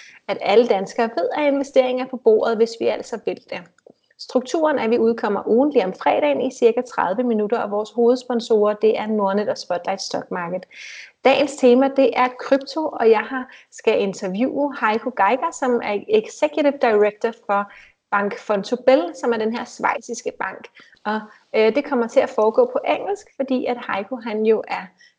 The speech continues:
øh, lokaliseret ned i Schweiz. So welcome to the studio, Heiko. First of all, um, yes, so hi.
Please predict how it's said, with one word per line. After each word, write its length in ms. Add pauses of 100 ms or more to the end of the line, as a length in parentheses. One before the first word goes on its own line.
(120)
øh, 140
lokaliseret 720
ned 260
i 100
Schweiz. 560 (300)
So 320
welcome 300
to 140
the 100
studio, 540
Heiko. 560
First 280
of 60
all, 280 (680)
um, 420 (220)
yes, 320
so 240
hi. 480